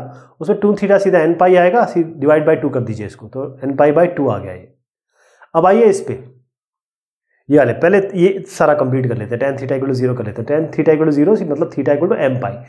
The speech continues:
या n लिया है तो m ले लेंगे। अब टैन थ्री theta mi-, minus टैन theta,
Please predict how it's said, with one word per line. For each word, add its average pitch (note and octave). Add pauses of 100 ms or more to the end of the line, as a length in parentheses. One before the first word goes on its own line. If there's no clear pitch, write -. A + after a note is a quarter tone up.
(340)
या D#3+
n D3+
लिया E3
है G#3+
तो G3+
m C#3
ले A2+
लेंगे। F#2+ (600)
अब F3 (380)
टैन G#3+
थ्री G#3 (300)
theta G3+ (100)
mi-, F3+ (160)
minus D#3+
टैन F3
theta, D#3+